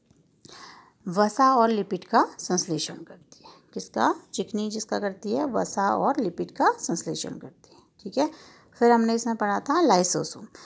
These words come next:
तो लाइसोसोम क्या है, कहीं कहीं पर छोटे छोटे से जो, उम, बिंदे जैसे दिखाई दे रहे हैं, होल जैसे दिखाई दे रहे हैं, ये क्या है आपके लाइसोसोम है, ठीक। तो लाइसोसोम को हमने क्या कहा था उस दिन, आत्मघाती की थैली, क्योंकि ये क्या करते हैं,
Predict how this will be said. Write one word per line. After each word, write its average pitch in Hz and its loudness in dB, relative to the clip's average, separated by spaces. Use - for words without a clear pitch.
तो 202 -4
लाइसोसोम 208 -2
क्या 226 -2
है, 240 0
कहीं 214 -2
कहीं 214 0
पर 220 -2
छोटे 220 -2
छोटे 220 -4
से 220 -4
जो, 220 0
उम, 208 -4
बिंदे 202 0
जैसे 208 0
दिखाई 196 -2
दे 196 -4
रहे 202 -2
हैं, 208 -2
होल 202 0
जैसे 208 -4
दिखाई 190 -2
दे 190 -4
रहे 202 0
हैं, 302 2
ये 196 2
क्या 202 2
है 202 2
आपके 214 2
लाइसोसोम 180 0
है, 175 -10
ठीक। 269 0
तो 202 -4
लाइसोसोम 214 2
को 233 -2
हमने 220 0
क्या 220 0
कहा 214 2
था 214 2
उस 208 -2
दिन, 262 -2
आत्मघाती 220 -2
की 240 -6
थैली, 202 -2
क्योंकि 214 -6
ये 214 -2
क्या 214 -4
करते 196 -4
हैं, 294 6